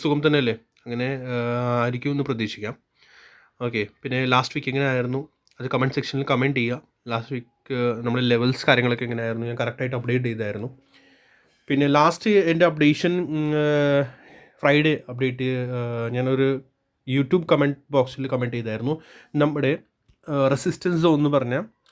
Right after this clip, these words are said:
ട്വന്റി ഫോർ തൗസൻഡ് ഫോർ സിക്സ്റ്റി. ഞാൻ കമന്റ് ബോക്സിൽ ഞാൻ അപ്ഡേറ്റ് ചെയ്തായിരുന്നു. കാരണം എന്ന് വെച്ചാൽ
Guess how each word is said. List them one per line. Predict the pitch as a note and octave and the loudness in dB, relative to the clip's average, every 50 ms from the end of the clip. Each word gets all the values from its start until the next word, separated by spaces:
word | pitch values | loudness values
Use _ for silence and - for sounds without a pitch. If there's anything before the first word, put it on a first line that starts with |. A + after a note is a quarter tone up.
| _ _ _ _ _ _ - | _ _ _ _ _ _ -4
ട്വന്റി | - C#3 C#3+ C3+ | -2 -2 -2 2
ഫോർ | - D3 C#3 | 2 2 4
തൗസൻഡ് | C3+ C3 B2+ D3 D3 - | 4 2 2 2 -4 -2
ഫോർ | C#3 C3 C3 | -4 -4 -4
സിക്സ്റ്റി. | - - C3 - - - - - D#3+ A#2 - - _ _ _ _ _ _ _ _ | -4 -8 -12 -14 -16 -18 -8 -8 -8 -8 -8 -12 _ _ _ _ _ _ _ _
ഞാൻ | - C#3 C3+ | -6 -6 -2
കമന്റ് | C3+ D3+ C3 B2+ C3+ C#3 D3 C#3+ - _ - E3 D#3+ D#3+ D#3 | 0 2 2 2 2 2 0 -2 -4 _ 2 4 4 4 2
ബോക്സിൽ | D3 C#3+ C#3 C3 - - D3+ D3 D3 C#3+ | 0 -2 -4 -4 -2 -2 -2 0 0 0
ഞാൻ | C#3+ D3 D3 | 0 2 2
അപ്ഡേറ്റ് | D3 C3 C#3+ E3+ F#3 F3 C#3 | 2 2 4 2 4 4 2
ചെയ്തായിരുന്നു. | C3 B2 B2+ B2 B2 C#3 C3 C3+ | 0 2 2 2 2 0 0 2
കാരണം | C3 C3+ C#3+ D3 C3+ - | 2 2 2 -2 -2 -6
എന്ന് | C#3+ C3+ C3+ | -6 -4 -4
വെച്ചാൽ | C3+ B2+ D3+ D3 | -2 0 -2 -2